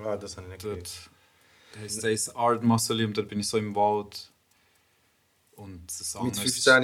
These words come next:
Speaker 1: oder
Speaker 2: Time
Speaker 1: was?
Speaker 2: for Revolution. Nein, das ist so siebzehn, achtzehn gewesen, so.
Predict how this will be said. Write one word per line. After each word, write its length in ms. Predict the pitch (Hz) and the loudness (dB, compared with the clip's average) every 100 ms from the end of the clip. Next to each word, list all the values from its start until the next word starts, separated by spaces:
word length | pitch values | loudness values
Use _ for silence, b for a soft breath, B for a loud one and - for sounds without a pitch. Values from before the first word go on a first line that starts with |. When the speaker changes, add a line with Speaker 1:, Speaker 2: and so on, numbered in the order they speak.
| 110 | 6
Speaker 1:
oder 40 | 98 | 2
Speaker 2:
Time 240 | 110 113 | 2 4
Speaker 1:
was? 140 | 110 - | 4 4
Speaker 2:
for 180 | 110 | 2
Revolution. 760 | 104 104 107 113 113 - 92 92 | 2 -2 -6 -4 -6 -8 -12 -14
Nein, 220 | 110 139 123 | -12 -12 -10
das 80 | |
ist 120 | - - | -8 -8
so 260 | - 110 | -10 -12
siebzehn, 520 | 113 - 127 - 123 120 | -8 -4 -4 0 2 4
achtzehn 400 | 120 - 107 117 | 2 -2 -8 -8
gewesen, 260 | 113 - 101 | -12 -16 -18
so. 320 | - 104 101 | -18 -18 -20